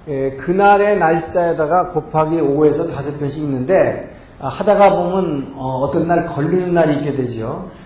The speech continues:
근데 그 걸렀다고 해가지고 그 다음에 거를 막, 뭐, 억지로 다섯 편 읽으려고 하지 마시고, 어, 이건 시편을 하루에 다섯 장씩 읽으면 한 달의 시편을 매번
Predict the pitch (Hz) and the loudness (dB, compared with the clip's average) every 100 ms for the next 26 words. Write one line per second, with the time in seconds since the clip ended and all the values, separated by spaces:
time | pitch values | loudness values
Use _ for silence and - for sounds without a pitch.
0 | - 190 196 214 214 165 175 185 190 180 | -8 2 4 4 4 2 2 2 2 4
1 | 180 175 170 190 190 156 156 165 165 165 | 4 4 4 2 2 -2 0 2 2 0
2 | 180 175 175 175 170 175 165 160 160 - | -2 -4 -4 -2 -2 -2 -2 -4 -8 -16
3 | 131 131 147 131 - - 233 208 202 - | -14 -10 -4 -4 -4 -10 -2 0 2 0
4 | 170 180 175 156 156 151 - 185 127 - | -4 -4 -2 0 2 0 0 -2 -4 -6
5 | 135 196 143 107 - - - - 147 143 | -4 -2 -2 -6 -14 -20 -20 -18 -8 0
6 | 180 226 - 190 - 190 196 - 180 190 | 2 2 0 -6 -4 -2 -2 -2 -2 -2
7 | 147 147 156 - 156 - 160 151 143 175 | -2 -4 -8 -6 -6 -4 -6 -4 -4 -4
8 | - - - - - - 202 214 208 196 | -8 -12 -20 -20 -20 -16 -10 -2 2 4
9 | 196 196 175 - 175 185 180 - - - | 2 0 -6 -6 -4 -4 -6 -10 -12 -12
10 | 180 208 185 | -2 -2 -2